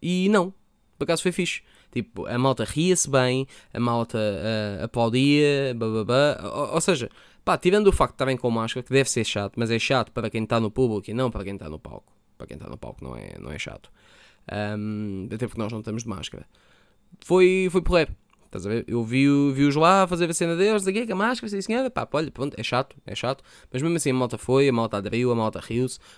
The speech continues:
correu bem. Ah, a nível de material, o que eu fiz foi, ahm, algum material novo. Aliás, eu fiz três tipos de materiais. Um, material novo.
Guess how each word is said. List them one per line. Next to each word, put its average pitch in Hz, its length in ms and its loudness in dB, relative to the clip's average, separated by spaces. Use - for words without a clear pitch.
correu 135 260 2
bem. 120 420 0
Ah, 113 300 -2
a 120 60 -2
nível 139 260 2
de 135 60 -4
material, 127 520 2
o 95 60 -6
que - 120 -4
eu 113 60 2
fiz 117 320 -2
foi, 110 420 0
ahm, 95 420 -4
algum 143 340 4
material 156 460 2
novo. 113 580 -2
Aliás, 120 260 4
eu 131 80 -2
fiz 170 180 2
três 165 220 0
tipos 170 180 -2
de 147 40 -6
materiais. 123 460 -4
Um, 143 260 0
material 123 320 4
novo. 143 260 2